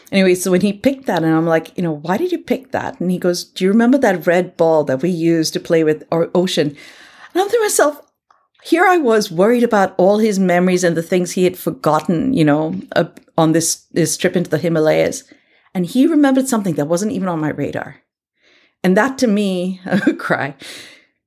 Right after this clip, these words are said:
was the biggest lesson in parenting, like, was you, I cannot, I cannot predefine what will be important in a child's memory,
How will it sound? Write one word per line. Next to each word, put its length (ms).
was 160
the 80
biggest 400
lesson 600
in 240
parenting, 680
like, 260
was 480
you, 260
I 140
cannot, 500
I 120
cannot 680
predefine 800
what 220
will 120
be 160
important 680
in 100
a 60
child's 440
memory, 560